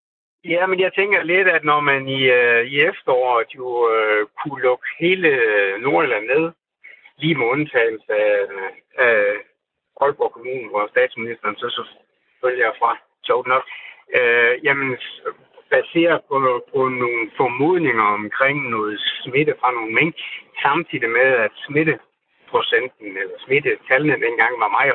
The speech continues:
højere i, på Vestegnen, jamen, så kan jeg ikke se andet end, at de kommuner, øh, der for nuværende har, øh, lavere, langt lavere smittetal end andre steder i Danmark, jamen, de kunne sagtens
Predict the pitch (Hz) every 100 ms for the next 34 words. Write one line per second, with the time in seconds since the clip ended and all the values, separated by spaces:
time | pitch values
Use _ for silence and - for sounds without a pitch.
0 | 127 139 139 117 104 101 - _ _ -
1 | 120 156 170 101 107 113 117 107 101 139
2 | - 117 175 - 175 160 131 151 139 -
3 | 101 - _ - - _ - 151 139 123
4 | 143 175 135 92 - _ _ _ _ -
5 | 120 117 110 101 98 110 101 - 123 120
6 | 160 143 113 107 117 127 107 95 92 92
7 | - - - - 147 104 92 - _ _
8 | - 110 190 147 127 139 127 - 135 143
9 | - 113 110 131 151 - 123 120 143 135
10 | 113 117 165 - 165 - 170 - 151